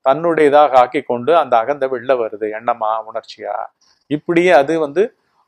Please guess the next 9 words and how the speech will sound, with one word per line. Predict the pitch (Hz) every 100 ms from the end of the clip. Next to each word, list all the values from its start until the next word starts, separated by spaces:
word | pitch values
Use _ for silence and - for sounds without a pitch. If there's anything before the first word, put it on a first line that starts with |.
| -
மொத்தத்துல | 139 - - 196 - 185 196
அது | 156 143 131 123
நடக்கிற | 131 180 208 202 151
அந்த | 127 120 -
platform | 143 170 170 - 147 113 - 123
அரங்கம் | 127 151 156 151 175 202 - _ _ _ _ -
இதயம், | 113 - - _ _ _ _ _ _ _ _ _ _ _ _ _ _ _ -
இதயம், | 127 113 101 _ _ _ _ _ 127
ஆன்மா. | 123 113